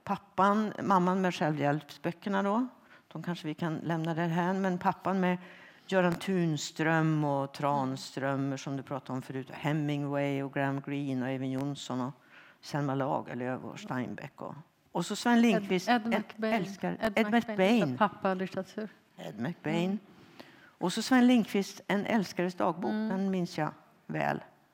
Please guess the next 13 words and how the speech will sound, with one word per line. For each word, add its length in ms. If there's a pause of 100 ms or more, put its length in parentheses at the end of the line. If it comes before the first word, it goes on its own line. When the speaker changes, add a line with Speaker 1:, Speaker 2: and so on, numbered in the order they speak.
(200)
Speaker 1:
Och 100
så 100
skymtar 440
du 240
på 120
ett 100
fotografi 600
där 260
med 300 (320)
Vinter 500
i 80
paradiset 720
av 120